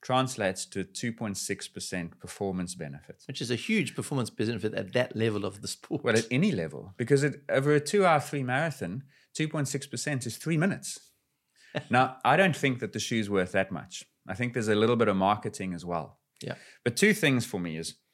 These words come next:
Speaker 1: number one, that initial study on the shoe was then not in, in, <laughs> not, uh, precisely replicated, but it was subsequently followed up by other research. No study has yet found an athlete who doesn't respond to that shoe.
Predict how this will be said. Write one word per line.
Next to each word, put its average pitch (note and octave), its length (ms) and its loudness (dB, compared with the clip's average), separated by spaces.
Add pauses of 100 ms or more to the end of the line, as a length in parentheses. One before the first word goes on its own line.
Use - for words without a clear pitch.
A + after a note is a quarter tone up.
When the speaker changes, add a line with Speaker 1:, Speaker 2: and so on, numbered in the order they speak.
(200)
Speaker 1:
number D#3 240 4
one, A#2 360 4
that C3 340 0
initial C3+ 480 0
study F2+ 640 -2
on F#2 120 -2
the F#2 80 0
shoe F#2+ 360 -2
was F#2+ 240 -4
then G#2+ 440 0 (380)
not C#3 300 -2
in, G#2+ 320 0
in, G#2+ 240 -4 (340)
<laughs> - 320 -20
not, C3 200 -2 (1080)
uh, F2 200 -8
precisely D3 680 0
replicated, F#2+ 760 -2 (440)
but G2 180 0
it G2 120 0
was G2 580 0
subsequently A2+ 420 -2
followed A2 340 2
up F#2+ 120 0
by F2+ 100 -2
other G#2+ 200 4
research. F2 500 -4 (720)
No B2+ 340 4
study A2+ 520 0
has G#2 260 -2
yet A2 280 0
found G#2 440 -2
an F#2+ 120 -4
athlete G2+ 460 -4
who A2 100 -4
doesn't G#2+ 420 0
respond F#2+ 560 -6
to - 120 -12
that F2 180 -6
shoe. - 200 -8